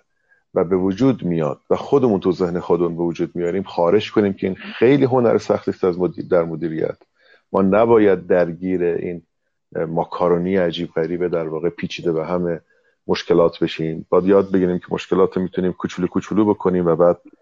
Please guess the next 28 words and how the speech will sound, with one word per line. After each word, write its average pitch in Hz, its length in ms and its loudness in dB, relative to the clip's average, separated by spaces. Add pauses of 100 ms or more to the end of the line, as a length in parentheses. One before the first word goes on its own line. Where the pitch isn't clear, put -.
(600)
اه، 92 80 2
اه، 85 1000 2 (840)
تیکه - 180 -10
تیکه - 240 -4
حلش 104 420 0
بکنیم. 85 500 -10 (580)
اگر 135 220 0
این 143 80 2
اتفاقات 123 500 0
بیفته، 156 720 2 (680)
اه، 113 80 -4
و 107 600 0
دیگه، 120 840 -4 (200)
اه، 101 80 -4 (480)
مسیر 101 460 -4
راحت 110 440 2
میره 78 140 -4
جلو. 80 220 -2
حداقل 92 360 2
تعهد - 680 -2
سر 123 280 0
جاش 117 300 -2
میمونه 135 240 -2
و 117 40 0
این 120 80 -2
اتفاق - 380 -6
نمیفته. - 360 -12
شک 151 240 2